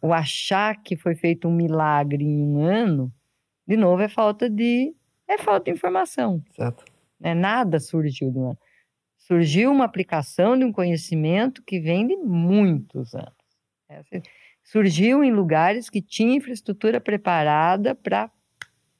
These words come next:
Speaker 1: correr com o assunto, né? Então, claro, se eu começar hoje a ter o problema aqui no Brasil, eu não tiver nem laboratório pra trabalhar nas condições que precisa hoje em relação ao que os órgãos regulatórios exigem,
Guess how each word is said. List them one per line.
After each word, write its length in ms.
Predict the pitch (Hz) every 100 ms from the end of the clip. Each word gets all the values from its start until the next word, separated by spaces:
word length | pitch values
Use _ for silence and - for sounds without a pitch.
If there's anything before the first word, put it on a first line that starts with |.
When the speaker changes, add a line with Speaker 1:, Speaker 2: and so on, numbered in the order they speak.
| _
Speaker 1:
correr 380 | - 180 156 175
com 140 | 175
o 20 | 127
assunto, 260 | - - - _ _ _ _ _
né? 180 | 143 147 160 _ _ _
Então, 240 | - 160 131 _ _ _
claro, 240 | 151 135
se 200 | - -
eu 100 | 175
começar 480 | 180 185 170 - 185
hoje 420 | 175 170 156 143
a 20 |
ter 220 | 135 151
o 40 | 151
problema 600 | - 160 160 156 160 160
aqui 200 | 156 175
no 80 | 180
Brasil, 680 | 175 175 160 139 156 143 123 - _ _
eu 80 | 156
não 120 | 175
tiver 560 | 180 190 156 156 135 117 _ _ _ _ _ _ _ _ _ _
nem 260 | 160 180 214
laboratório 640 | 208 190 190 185 180 180
pra 160 | 175
trabalhar 640 | 170 175 165 165 160 160 165
nas 160 | 170
condições 460 | - 170 156 175 170
que 120 | -
precisa 760 | - 160 - - 190 196 185 180
hoje 680 | 165 170 175 165 160 175 156 _ _
em 120 | - 160
relação 560 | 165 160 156 - 170
ao 100 | 165
que 100 | 156
os 120 | 165 151
órgãos 420 | 151 156 156 147
regulatórios 640 | 160 147 156 151 156 151
exigem, 540 | 151 151 165 160 120